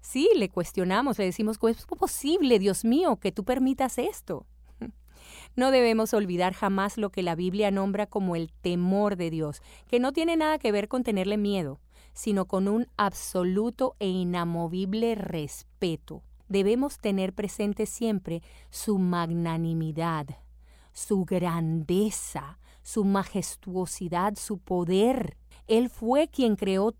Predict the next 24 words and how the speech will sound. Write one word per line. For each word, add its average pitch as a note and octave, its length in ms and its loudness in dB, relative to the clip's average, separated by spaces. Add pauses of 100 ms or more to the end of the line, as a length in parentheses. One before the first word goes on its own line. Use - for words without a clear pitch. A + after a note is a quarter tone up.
todo B3+ 400 4
y G3 80 0
puso B3 480 -6
cada C4 440 4
estrella A#3+ 920 2
en G#3 80 0
su F#3+ 220 -4
lugar. E3+ 720 -4 (200)
Él C4 280 4
es C4+ 220 2
el A#3+ 140 2
rey G#3 560 2
y G#3 140 -6
jamás A3 400 -2
debemos C4+ 420 2
ni C#4+ 220 2
tan D4 300 2
siquiera D4+ 540 0
con D#4 200 0
el B3+ 220 -2
pensamiento B3 1160 0 (280)
atrevernos B3+ 640 0
a C4+ 80 2
cuestionarlo G3 1300 -2